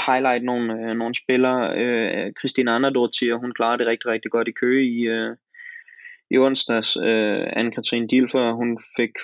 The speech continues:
fortjent Woman of the Match i, øh, i søndags. Øh, så der er, der er en masse gode spillere, der lige nu viser et rigtig højt niveau.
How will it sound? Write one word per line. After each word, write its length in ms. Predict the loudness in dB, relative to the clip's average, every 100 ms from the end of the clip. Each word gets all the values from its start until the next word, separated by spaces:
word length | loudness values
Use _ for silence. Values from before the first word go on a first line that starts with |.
| -6
fortjent 380 | -2 0 0
Woman 260 | 2 2 0
of 100 | -2 -2
the 80 |
Match 340 | 0 0 0 0
i, 120 | 0 0 -2
øh, 280 | -4 -6 -10 -14
i 80 | -4 -2
søndags. 460 | 0 0 -2 -4 -2 -4 -4 -4
Øh, 460 | -2 -2 -4 -4 -4 -4
så 80 | -4
der 160 | 2 4 4 4
er, 160 | 2
der 160 | 0 -2 0
er 120 | -2 -2
en 420 | -2 -4 -4 -2
masse 300 | -2 0 0
gode 420 | 4 4 4 2 0 0
spillere, 560 | 2 4 2 2 0 -4
der 460 | -2 2 2 0 -4 -4
lige 120 | -6
nu 140 | -6 -6
viser 260 | -4 -2
et 140 | -2 -2
rigtig 220 | -2 0
højt 260 | 2 0 -2
niveau. 320 | -4 -2